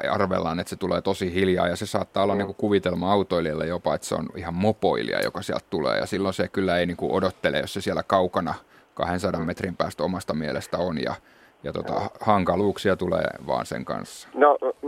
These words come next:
Speaker 2: mun mielestä se on pienempi hankaluus, että mulla lähtee henki. Mutta jos,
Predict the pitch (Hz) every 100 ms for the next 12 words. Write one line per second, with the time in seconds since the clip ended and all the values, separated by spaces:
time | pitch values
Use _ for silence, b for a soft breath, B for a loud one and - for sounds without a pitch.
0 | 147 175 185 156 - 165 165 190 175 151
1 | 156 165 151 143 135 135 160 151 139 -
2 | 143 139 147 107 - - B B B 151
3 | - 175